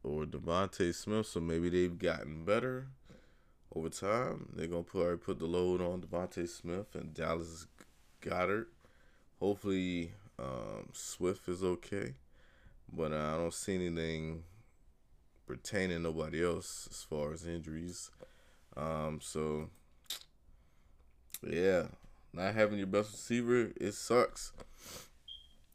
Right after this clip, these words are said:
Dolphins saw that a lot this past season, having some key injuries to Tyreek Hill, Jalen Waddle, offensive line issues.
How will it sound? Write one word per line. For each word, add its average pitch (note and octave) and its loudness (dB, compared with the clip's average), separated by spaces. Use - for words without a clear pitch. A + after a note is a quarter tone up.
Dolphins A#2+ 8
saw A#2 12
that A2+ 10
a A2 8
lot A2 10
this F#2+ -4
past F2+ 8
season, G#2 0
having F2+ 4
some E2+ -6
key G2 0
injuries F2+ 2
to - -8
Tyreek D#2+ 2
Hill, D#2+ 2
Jalen D#2+ 0
Waddle, F#2 6
offensive E2 2
line A#2 6
issues. G2+ 2